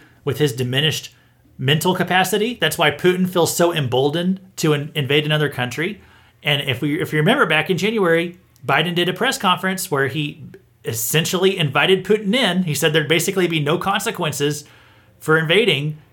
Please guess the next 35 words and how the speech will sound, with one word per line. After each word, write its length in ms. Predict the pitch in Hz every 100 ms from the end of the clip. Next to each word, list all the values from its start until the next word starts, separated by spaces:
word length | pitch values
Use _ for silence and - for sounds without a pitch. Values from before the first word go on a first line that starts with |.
| _ -
He 60 |
said 140 | 143 170
that 100 | 180
back 180 | 180 185
in 100 | 180
January, 520 | 208 226 185 156 160
and 80 | 135
that's 120 | 135
what 120 | 165
started 340 | - 208 233
all 120 | 190 156
this 180 | 143
Ukraine 280 | 139 139 135
stuff. 440 | 131 143 131 135 - _ _ _ _ _ _ _ _ _ _ _ _ - -
Now, 200 | 160 139
Joe 380 | - 147 147 196
Biden 180 | 196
has 160 | 196 190
a 40 |
problem 260 | 185 208 208
with 100 | 165
saying 320 | - 175 165
more 160 | 151 170
than 120 | 190
he 100 | 170
needs 260 | 180 151 -
to. 180 | 113
That 200 | 117 139
could 100 | 160
have 80 | 190
been 160 | 196 202
'cause 220 | 202 190
of 80 | 190
his 120 | 190
brain. 400 | 165 156 113 113